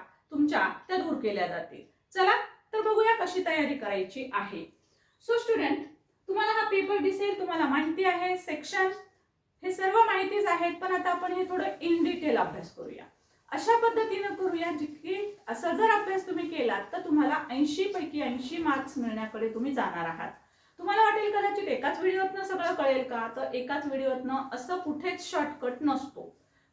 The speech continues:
So त्यासाठी तुम्हाला सगळ्याच, अ, क्वेश्चन वाईज पेपर लक्षात घ्यावा लागेल, कुठे कुठे मार्क्स कटतात ते मी तुम्हाला सांगत जाईल, तो तो भाग तुम्हाला तुमचा कव्हर अप करावा लागेल, थोडासा अभ्यास तर करावाच लागेल. चला तर बघूया,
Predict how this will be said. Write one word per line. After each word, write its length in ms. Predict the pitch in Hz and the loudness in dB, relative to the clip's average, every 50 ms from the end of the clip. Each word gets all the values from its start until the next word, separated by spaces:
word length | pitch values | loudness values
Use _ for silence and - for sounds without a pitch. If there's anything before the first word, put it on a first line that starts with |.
| - | -8
So 120 | 381 381 381 | -6 -4 -2
त्यासाठी 440 | 381 359 370 392 403 403 440 381 370 | 0 0 0 0 0 -2 -2 -4 -6
तुम्हाला 340 | 359 339 349 339 381 381 | -6 -4 -2 -2 -2 -2
सगळ्याच, 600 | 381 359 302 247 233 240 247 277 311 349 - - 392 381 - - - 277 - | -2 -4 -6 -4 -2 0 2 4 2 2 0 -4 -10 -12 -12 -12 -10 -10 -8
अ, 220 | 214 220 220 220 220 | -6 -6 -4 -4 -6
क्वेश्चन 500 | 220 - - 254 254 262 - 330 320 302 | -6 -8 -8 -8 -6 -6 -4 -2 0 2
वाईज 300 | 320 320 302 - - - | 2 0 0 -2 -6 -4
पेपर 320 | 240 214 214 - 269 277 | -2 -2 0 0 0 0
लक्षात 320 | 285 302 311 - - 359 359 | 0 0 -2 -2 -4 -4 -4
घ्यावा 300 | 269 - 330 320 330 320 | -2 0 0 2 2 2
लागेल, 420 | 320 311 311 269 320 320 320 320 320 - _ _ _ _ _ _ _ | 2 0 -2 -2 -2 -2 -4 -6 -8 -14 _ _ _ _ _ _ _
कुठे 320 | - 320 320 339 427 453 440 | -8 -6 -2 2 2 2 4
कुठे 200 | 440 427 415 440 | 4 2 2 2
मार्क्स 520 | 453 440 415 392 359 339 349 - - - | 2 2 2 2 2 2 0 -4 -8 -8
कटतात 600 | - 349 311 - - - 269 226 185 180 - - - - _ _ - | -4 -4 -4 -4 -4 -2 0 0 2 0 0 -4 -12 -20 _ _ -12
ते 80 | 349 | -6
मी 180 | 339 349 370 - | -4 -2 -2 -2
तुम्हाला 300 | 349 330 339 330 302 302 | -2 -4 -2 0 -2 -2
सांगत 400 | - 262 226 233 254 277 247 - | -2 -2 -4 -2 0 0 0 0
जाईल, 340 | 277 269 269 285 285 - - | 0 -2 0 -2 -2 -4 -4
तो 180 | 269 262 262 | -6 -4 -2
तो 120 | 359 370 359 | -2 -2 0
भाग 300 | 320 294 277 285 - - | 0 0 -2 -2 -4 -4
तुम्हाला 300 | 285 277 269 240 247 247 | -4 -2 -2 -2 -2 -2
तुमचा 300 | 240 226 220 220 - 220 | -2 -4 -4 -6 -6 -10
कव्हर 300 | 208 - 202 202 233 262 | -10 -8 -6 -4 -2 -2
अप 200 | 302 294 - - | -2 -2 -2 -4
करावा 260 | 302 277 277 269 269 | -2 0 2 2 2
लागेल, 460 | 269 262 254 233 254 247 254 247 - - _ _ _ _ _ - | 2 0 0 0 0 0 0 -2 -4 -12 _ _ _ _ _ -8
थोडासा 440 | 294 311 359 415 440 427 453 453 403 | -6 0 2 2 2 4 4 4 4
अभ्यास 520 | 381 - - 392 381 403 392 - - - | 2 2 2 2 2 2 2 0 -8 -12
तर 60 | - - | -12 -8
करावाच 440 | - 330 226 202 180 - - - - | -2 0 0 2 0 0 -4 -6 -10
लागेल. 300 | - - - - - - - _ _ _ _ _ _ _ _ - | -14 -14 -12 -12 -14 -16 -18 _ _ _ _ _ _ _ _ -2
चला 240 | 403 392 415 427 440 | 0 2 2 2 2
तर 80 | 427 | 2
बघूया, 340 | - 403 392 392 403 403 403 | 2 2 2 2 2 2 2